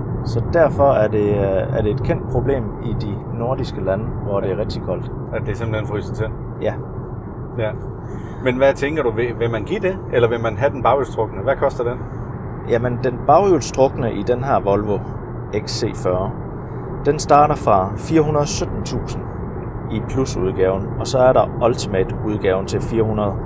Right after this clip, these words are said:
Speaker 1: otteogtredive tusind.
Speaker 2: Ja, og det kan godt være, at der er mig, der, der lige er fatsvag, men Ultimate-udgaven og Plus-udgaven, hvad er forskellen på de to?
Speaker 1: Det er i Ultimate-udgaven, der har du panorama el-soltag med solgardin i.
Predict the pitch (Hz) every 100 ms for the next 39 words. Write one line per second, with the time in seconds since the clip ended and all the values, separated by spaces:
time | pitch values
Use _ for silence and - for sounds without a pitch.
0 | - 107 110 - - 98 90 - - -
1 | - - - - - - - - 92 92
2 | 95 - - 110 110 113 120 123 120 110
3 | 110 117 110 101 98 95 92 107 104 110
4 | 107 95 92 117 - 107 98 98 95 95
5 | - - 131 127 - 107 107 110 104 101
6 | 104 110 113 - 123 - 107 101 98 101
7 | - - - - - - - - 117 110
8 | 107 120 117 - 92 - 98 - 107 -
9 | - - - - - - - - 131 131
10 | 135 120 117 175 190 151 120 117 - -
11 | 127 139 123 117 117 117 135 143 117 104
12 | - - 131 117 110 127 160 156 117 127
13 | 165 - 131 123 143 107 - 101 90 -
14 | - - - 160 165 135 143 131 135